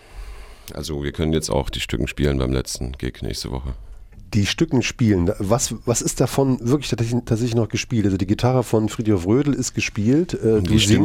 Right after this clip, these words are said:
Speaker 2: singst,
Speaker 1: ist auch
Speaker 2: äh,
Speaker 1: gespielt.
Speaker 2: die ist also dermaßen
Speaker 1: Die ist nur
Speaker 2: gesp-,
Speaker 1: gespielt.
Speaker 2: die ist nur gespielt. Aber alles andere läuft dann vom Band, wie man in achtzig schon gesagt hätte.
Speaker 1: Nee,
Speaker 2: Also,
Speaker 1: das
Speaker 2: äh,
Speaker 1: stimmt nicht.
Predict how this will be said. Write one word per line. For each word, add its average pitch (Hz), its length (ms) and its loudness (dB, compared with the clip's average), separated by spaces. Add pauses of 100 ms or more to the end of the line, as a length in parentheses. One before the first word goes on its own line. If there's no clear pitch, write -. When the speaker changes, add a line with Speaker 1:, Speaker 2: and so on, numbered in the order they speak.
Speaker 2:
singst, 87 60 2
Speaker 1:
ist 80 80 0
auch 95 140 4
Speaker 2:
äh, - 40 -8
Speaker 1:
gespielt. 104 440 2
Speaker 2:
die 123 60 4
ist 127 180 2
also 107 160 2
dermaßen 117 400 6
Speaker 1:
Die 113 60 6
ist 113 60 4
nur 110 80 2
Speaker 2:
gesp-, 117 120 0
Speaker 1:
gespielt. 107 240 2
Speaker 2:
die 107 60 4
ist 101 60 2
nur 131 140 4
gespielt. 120 480 2 (500)
Aber 113 240 2
alles 123 220 2
andere 143 260 4
läuft 113 340 4
dann 123 140 4
vom 107 300 0
Band, 113 340 2
wie 104 80 4
man 98 180 4
in 98 120 2
achtzig - 260 -4
schon 104 120 2
gesagt 95 320 2
hätte. 107 160 2
Speaker 1:
Nee, 80 100 6
Speaker 2:
Also, 101 220 4
Speaker 1:
das 92 100 2
Speaker 2:
äh, 98 40 2
Speaker 1:
stimmt 85 200 2
nicht. 67 240 -4